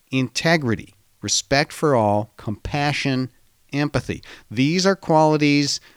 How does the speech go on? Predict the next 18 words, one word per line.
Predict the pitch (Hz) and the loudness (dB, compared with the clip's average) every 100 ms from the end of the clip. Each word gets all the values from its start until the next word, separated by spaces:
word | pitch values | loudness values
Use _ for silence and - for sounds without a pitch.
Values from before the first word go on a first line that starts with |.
| _ | _
that | 110 | -6
are | 95 | -4
non-negotiable | 95 113 135 143 147 139 139 143 - 104 80 - _ _ _ _ - | -2 0 2 2 2 2 4 4 2 -2 -6 -16 _ _ _ _ -8
as | 110 | -4
law | 110 123 143 | 2 2 2
enforcement | 156 160 151 143 | 2 0 0 -4
professionals | 135 127 139 131 139 127 120 - - | -6 -2 -2 0 -2 -2 -4 -8 -8
and | 113 110 | -6 -4
as | - | -4
human | 110 107 101 | -4 -4 -4
beings. | 101 87 80 - - _ _ _ _ | -4 -6 -8 -16 -16 _ _ _ _
I | 127 | -4
know | 127 131 147 175 | -2 2 6 6
that | 180 180 | 4 0
the | 170 | -4
job | 135 135 143 147 147 143 | -2 0 2 4 2 0
is | 135 123 | -6 -4
difficult. | 135 156 139 107 - | 0 0 0 -2 -6